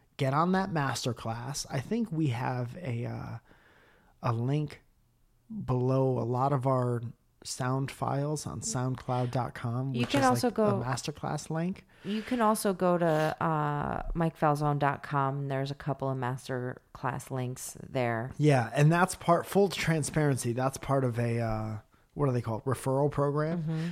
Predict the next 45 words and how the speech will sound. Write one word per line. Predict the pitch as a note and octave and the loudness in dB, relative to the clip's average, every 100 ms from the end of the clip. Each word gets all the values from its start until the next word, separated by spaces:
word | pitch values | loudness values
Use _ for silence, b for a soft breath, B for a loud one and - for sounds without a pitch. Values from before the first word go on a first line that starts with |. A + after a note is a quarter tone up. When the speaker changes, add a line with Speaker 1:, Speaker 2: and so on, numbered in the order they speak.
| E3+ | -6
Speaker 1:
So | - C#3 | 0 2
if | A#2+ | 2
you | C#3 | 2
go | C3 C#3+ | 4 2
through | B2 - C#3+ | 2 0 2
those | C#3 C3+ - | 2 0 0
links, | C#3 B2 - | -2 -4 -4
we | C#3+ | -2
get | C3+ | 0
a | A#2+ | -2
little | A#2 C3+ C3+ B2 A2+ | -2 0 0 -2 -4
kickback. | B2 A2+ A#2+ A2+ A2 - _ B B B B B - | -8 -6 -4 -4 -6 -12 _ B B B B B -2
Um, | A#2+ A2+ A2 - | 0 0 -2 -4
if | C3 A#2+ | -4 0
you | B2 | 0
wanna | B2+ B2+ | 0 0
do | A#2+ A#2 | 0 0
that, | A2 A2+ B2+ | 0 -2 -4
if | - C3+ | -2 -2
you | |
don't | C#3 C#3 | 0 0
wanna | B2+ | -2
go | A#2+ A#2+ | 0 -2
through | - | -2
those | A#2 A#2 A#2 | -2 -2 -2
links, | B2 - | -2 0
you | C3+ | 0
absolutely | B2 - C3 B2+ A#2 | -2 -2 -4 -2 -4
don't | A#2 A2 | -4 -4
have | G#2+ A2 | -6 -6
to. | - B2 | -2 -2
But | B2 C3 | -2 2
I | C#3 F#3+ | 4 4
just | F#3+ D3 | 2 0
got | C#3+ C3 | 0 0
one | B2 C3 | -2 -2
that | B2 | -2
I'm | - D3 | -2 0
gonna | D#3 | 0
finish | A#2 - A2 B2 - | -2 -4 -4 -4 -4
during | A2+ A2+ | -4 -2
my | A#2+ C#3+ | -2 -2
time | - B2 A2+ | -2 -4 -6
in | |
quarantine | A2 B2 A2+ A2 A#2 A2+ | -6 -6 -4 -6 -6 -6